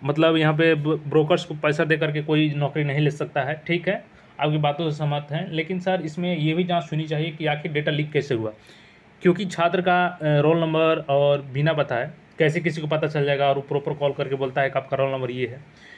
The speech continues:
तो इसमें कहीं ना कहीं जो झोल है, बड़ा झोल, उसको यहाँ पे जांच करने की ज़रूरत है, ताकि छात्र हित में जो भी है फैसला हो सके। आप लोग का इस पर क्या कहना है, आप लोग comment करके बता सकते हैं। बाकी मिलते हैं नए update में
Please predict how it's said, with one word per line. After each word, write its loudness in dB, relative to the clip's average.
तो 0
इसमें 0
कहीं 2
ना 2
कहीं 4
जो 4
झोल 2
है, 2
बड़ा 0
झोल, 4
उसको 2
यहाँ 0
पे 0
जांच 2
करने 0
की -2
ज़रूरत 4
है, -2
ताकि -2
छात्र 0
हित 2
में -4
जो 0
भी 0
है 2
फैसला -2
हो 4
सके। -8
आप 2
लोग 4
का 4
इस 0
पर 2
क्या 0
कहना -2
है, -2
आप -2
लोग 0
comment -2
करके -2
बता 0
सकते -8
हैं। -4
बाकी 2
मिलते 2
हैं 4
नए 2
update 0
में -4